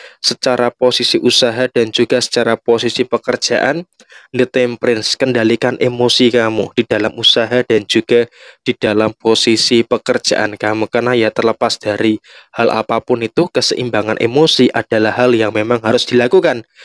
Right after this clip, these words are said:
dan juga harus dijaga oleh teman-teman yang memiliki zodiak Taurus, supaya tidak menimbulkan asumsi yang ma-, macam-macam di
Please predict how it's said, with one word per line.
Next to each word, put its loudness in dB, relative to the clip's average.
dan 0
juga -4
harus -2
dijaga -2
oleh -2
teman-teman -2
yang -2
memiliki 0
zodiak 0
Taurus, 2
supaya -2
tidak -4
menimbulkan 0
asumsi 0
yang 2
ma-, -4
macam-macam -2
di -4